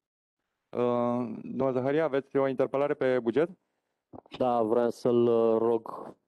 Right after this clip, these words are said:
Speaker 2: pe domnul, uh, primar, că ne-a tot, a tot folosit, uh, termenul, vă reamintesc, vă reamintesc, vă reamintesc.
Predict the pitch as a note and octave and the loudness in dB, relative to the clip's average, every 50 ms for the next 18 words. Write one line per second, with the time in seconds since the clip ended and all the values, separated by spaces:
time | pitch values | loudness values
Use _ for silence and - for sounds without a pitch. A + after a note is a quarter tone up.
0 | _ _ _ _ _ _ - - G2+ G2 G2+ G#2+ G#2 G#2 G#2 G#2 G2+ G2+ G#2 G2+ | _ _ _ _ _ _ -4 -2 -2 0 2 2 2 2 2 2 2 2 2 2
1 | G2+ G2 G2+ G2 G2 F#2+ F#2+ F#2+ F#2+ F#2+ F#2+ F2+ F2+ - - - - - - - | 2 2 2 2 2 2 2 2 2 2 2 2 0 -2 -4 -10 -16 -16 -18 -20
2 | - _ - A2 G#2 G2 G2 F#2 G2 G2+ G#2+ - - - G2+ G2 G2 G2 - - | -20 _ -4 -2 0 0 0 0 0 -2 -4 -6 -4 -4 -2 -2 -2 -2 -4 -2
3 | - A2 G2+ - _ _ - - - - - - - G2 F#2+ - G#2 - - - | -2 -4 -4 -4 _ _ -20 -20 -20 -20 -12 -6 -4 -2 -2 -2 -2 -4 -2 -4
4 | G#2 G2+ G#2 G2+ - - A2 G#2 - - - G2 F#2+ F#2+ F#2+ F#2 F#2 F2+ F2+ F2+ | -2 -2 -4 -8 -10 -8 -10 -10 -8 -2 -2 0 2 2 2 4 4 4 4 4
5 | F2+ - - - G2+ F#2+ F#2+ G2 F#2+ F#2+ F#2 F#2 E2+ F2+ G2 G2+ G2 F#2+ F#2 F#2 | 2 0 -2 -2 0 0 2 0 -2 -2 -4 -6 -10 -10 -10 -6 -6 -4 -4 -4
6 | F2+ F2 - G2 F#2+ F#2 F#2 F2+ F#2+ F#2 F#2 F2+ F2 F2 E2+ - F#2+ F#2 F2 F#2 | -4 -2 0 0 0 0 0 0 0 2 2 2 2 0 0 0 -2 -2 0 0
7 | F#2+ F#2 F#2+ F2+ E2+ E2 D#2+ D#2+ - - F2 G#2+ B2+ - - - | 0 2 2 2 2 2 0 -2 0 0 0 0 0 -2 -8 -20